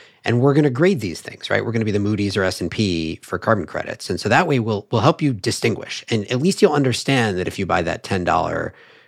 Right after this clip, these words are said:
credit, like, you're buying a D grade credit or whatever it is. Um, but if you buy the really valuable thing that's actually doing the thing it says it's doing, uh, then maybe you're buying an A grade credit. And, like, if those take hold,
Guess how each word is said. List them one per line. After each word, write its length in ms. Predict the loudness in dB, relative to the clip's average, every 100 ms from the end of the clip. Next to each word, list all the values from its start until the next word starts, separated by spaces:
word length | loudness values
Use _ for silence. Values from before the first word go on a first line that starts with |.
| 0
credit, 380 | 4 4 2 -2
like, 140 | -4
you're 60 | 2
buying 400 | 4 4 2 2
a 260 | 0 -2 -10 -20 -20 _ _ -10 -2
D 220 | 0 2
grade 420 | 2 4 2 0
credit 420 | 2 2 2 -4 -4
or 80 | -2
whatever 340 | -2 -2 0
it 80 | 2
is. 400 | 4 2 -2 -8 -14 -20 -20 _ 2
Um, 480 | 4 4 0 -4 -10 _ _ -18 -16 -12 0
but 180 | 4 4
if 140 | 2 0
you 60 |
buy 200 | 2 2
the 280 | 0 -2 -4 -2
really 340 | -2 0 -2
valuable 540 | 0 0 0 -2 -6
thing 260 | -2 -2 -2
that's 160 | -2 -2
actually 260 | -2 -2
doing 180 | -2 -2
the 60 | -2
thing 160 | -4
it 100 | 0
says 160 | 0 0
it's 160 | -2
doing, 460 | 2 4 4 2 -2 -2
uh, 320 | 0 2 2 0 -4
then 260 | -2 -2
maybe 200 | -4 -4
you're 80 | -4
buying 260 | -2 0 -2
an 80 | 2
A 100 | 2
grade 260 | 2 -2
credit. 300 | 0 0 2
And, 100 | 2
like, 220 | 2 2 -4 -14 -16 -20 _ 2
if 180 | 2 6
those 280 | 4 4
take 300 | 2 0 0
hold, 600 | 0 2 2 2 -4 -6